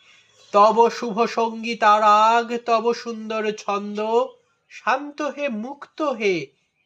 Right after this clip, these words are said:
হে অনন্ত পুণ্য। করুণা ঘন ধরণী তল কর কলঙ্ক শূন্য।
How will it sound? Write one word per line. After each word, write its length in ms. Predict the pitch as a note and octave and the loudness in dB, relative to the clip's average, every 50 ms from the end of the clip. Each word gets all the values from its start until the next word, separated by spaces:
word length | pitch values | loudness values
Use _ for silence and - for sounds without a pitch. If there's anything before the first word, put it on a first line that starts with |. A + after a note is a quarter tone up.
| _ - | _ -10
হে 140 | G3 G#3+ G#3+ | -4 0 2
অনন্ত 580 | G#3 G3 F#3+ F#3 F#3+ F#3 F3+ F3+ E3+ F3 F3 | 2 4 4 2 0 -2 -4 -4 -8 -10 -10
পুণ্য। 640 | E3 - F3 F3 E3+ E3+ E3+ F3 F3 F3+ F#3+ G3+ G#3 - _ _ _ _ _ _ _ _ _ | -8 -6 -6 -6 -4 -6 -6 -6 -4 -4 -4 -4 -6 -10 _ _ _ _ _ _ _ _ _
করুণা 680 | - F3 F3 F3 F3+ F3+ E3+ E3+ E3+ F3 A#3 F3+ F#3 F3+ | -8 -6 -2 -2 -2 0 0 2 2 4 2 2 0 -2
ঘন 380 | - D#3 F3+ F3+ F#3 F#3 F3 | -4 -4 -4 -4 -4 -4 -6
ধরণী 480 | D#3+ D3+ E3 D#3+ E3 E3+ E3+ F3 E3+ D#3+ | -4 -2 -2 -2 -2 -2 -4 -4 -6 -4
তল 420 | E3 E3 D#3+ D#3+ D#3+ D#3+ E3 E3+ E3 - _ _ _ _ _ _ _ _ - | -2 0 2 2 2 2 0 -4 -6 -10 _ _ _ _ _ _ _ _ -10
কর 320 | E3+ E3 E3 E3+ E3+ E3+ | -4 -4 -2 -2 -2 -4
কলঙ্ক 680 | E3+ - D#3 C#3+ C#3+ D3 D3+ D#3 D3+ D3 - D3+ C#3+ | -6 -4 -6 -6 -6 -6 -10 -12 -14 -14 -16 -16 -16
শূন্য। 600 | - - - D#3 D3+ D3 D3 D3 D#3 D#3+ E3+ F3+ | -16 -14 -14 -14 -14 -14 -10 -8 -8 -6 -8 -8